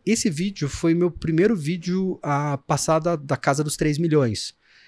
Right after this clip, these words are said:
Eu fazia os vídeos de um milhão e pouco, dois, mas esse fez três milhões e eu falei, "Ó, tem alguma coisa aqui."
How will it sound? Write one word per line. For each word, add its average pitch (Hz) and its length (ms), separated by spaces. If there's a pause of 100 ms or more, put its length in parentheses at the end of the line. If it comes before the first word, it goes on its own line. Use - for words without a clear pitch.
(120)
Eu 165 80
fazia 254 200
os 196 80
vídeos 143 240
de 135 60
um - 40
milhão 131 200
e - 20
pouco, 139 1120
dois, 165 560
mas 131 160
esse 170 280
fez 170 240
três 175 240
milhões 165 520
e 160 40
eu 147 40
falei, 147 200
"Ó, 104 200
tem 110 200
alguma 151 360
coisa 151 380
aqui." 147 380